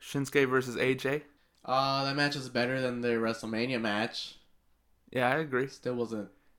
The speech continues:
Speaker 1: But they had to
Speaker 2: up to
Speaker 1: remind us that
Speaker 2: par.
Speaker 1: it was just a house show and, and it ended in a disqualification.
Speaker 2: Yeah, in a, no, in a double count out.
Speaker 1: Oh, yeah, double count out, my
Speaker 2: Yeah.
Speaker 1: bad. Yeah,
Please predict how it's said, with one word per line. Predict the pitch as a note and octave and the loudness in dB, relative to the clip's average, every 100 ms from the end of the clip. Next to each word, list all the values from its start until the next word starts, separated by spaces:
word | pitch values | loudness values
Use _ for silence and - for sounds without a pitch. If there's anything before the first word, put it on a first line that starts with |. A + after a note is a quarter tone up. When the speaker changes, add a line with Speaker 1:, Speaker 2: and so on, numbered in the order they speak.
| _ | _
Speaker 1:
But | C3+ B2+ | -2 2
they | C3 | 2
had | C3+ | 4
to | B2+ | 4
Speaker 2:
up | |
to | B2+ | 6
Speaker 1:
remind | B2+ B2+ B2+ C3 | 4 6 6 6
us | C3+ A#2 | 4 6
that | B2 B2 | 4 4
Speaker 2:
par. | |
Speaker 1:
it | B2 | 2
was | B2 | 2
just | B2 B2 D3 | 0 -2 2
a | |
house | C3+ B2+ - | 4 4 4
show | A#2+ C3 D3+ | 0 2 0
and, | A#2+ | -2
and | A#2 A2+ | -4 -4
it | - | -4
ended | A#2 A#2 | -2 -2
in | A#2+ A#2 | 0 -2
a | A2+ | -4
disqualification. | A#2+ - A#2 A2+ B2 B2+ B2+ E3+ E3 | -6 -4 0 0 0 -2 -4 -4 -4
Speaker 2:
Yeah, | A2 | -4
in | G#2 | -6
a, | G2+ - _ | -10 -12 _
no, | C#3+ C#3 A#2 | 0 2 4
in | A2 | 2
a | A2 | -2
double | - A2 | -4 -6
count | - C3 A#2 | -6 -4 -2
out. | G#2 | 6
Speaker 1:
Oh, | D3+ | 10
yeah, | D3 B2 | 10 10
double | C3 B2+ | 4 2
count | B2 A#2 | 2 2
out, | G#2 | 2
my | - | 0
Speaker 2:
Yeah. | A#2 G#2+ | 0 -2
Speaker 1:
bad. | - - - _ _ _ _ C3 | -4 -10 -20 _ _ _ _ 4
Yeah, | B2+ A2 | 6 4